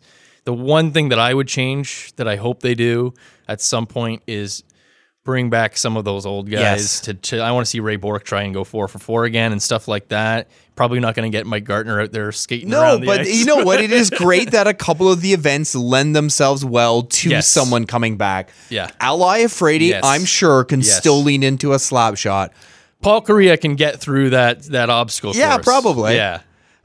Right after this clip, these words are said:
Speaker 2: So that's coming up Friday, the skills comp. Make sure you check it out, but stick around because there's a documentary about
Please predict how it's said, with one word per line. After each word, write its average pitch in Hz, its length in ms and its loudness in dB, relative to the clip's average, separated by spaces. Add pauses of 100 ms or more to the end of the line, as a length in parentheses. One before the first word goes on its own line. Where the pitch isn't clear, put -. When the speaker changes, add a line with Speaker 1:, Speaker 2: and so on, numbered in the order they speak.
(100)
Speaker 2:
So 185 360 4
that's 170 220 0
coming 202 180 2
up 190 100 2
Friday, 135 380 4
the 127 160 0
skills 165 340 2
comp. 123 320 0
Make 143 120 0
sure 175 120 0
you 151 60 2
check 139 180 0
it 139 80 2
out, 131 100 4
but 117 120 -2
stick - 280 0
around 131 360 2
because 120 360 -2
there's 127 240 0
a 120 60 -2
documentary 131 640 0
about 113 320 2